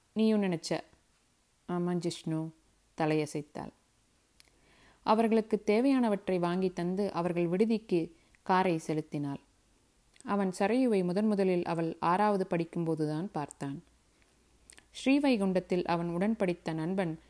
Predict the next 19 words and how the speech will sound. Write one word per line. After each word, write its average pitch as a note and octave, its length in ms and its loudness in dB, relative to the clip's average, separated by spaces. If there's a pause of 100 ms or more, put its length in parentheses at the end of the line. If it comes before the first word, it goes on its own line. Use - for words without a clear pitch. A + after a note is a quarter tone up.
(200)
வெங்கடேஷின் G3+ 640 2
வீட்டிற்கு E3+ 460 -4
விடுமுறைக்கு F#3 520 -2
சென்றபோது D#3 640 -6
அறிமுகமானாள். D3 840 -6 (1200)
சரையு G#3 460 4 (280)
லாவகமாய் G3+ 640 4
கார் F#3 260 2
ஓட்டும் F3 300 -2
அழகினை E3 360 -2
ரசித்தவன் E3 640 -6 (320)
அவளை E3 440 0
எடை D#3+ 340 -2
போட்டான். C#3 440 -6 (2500)
சரையு G#3+ 500 2
இயல்பாகவே A3+ 640 2
சந்தன D#3+ 380 -2
நிறம், C#3+ 300 -4 (640)
நீளமாய் A3+ 520 2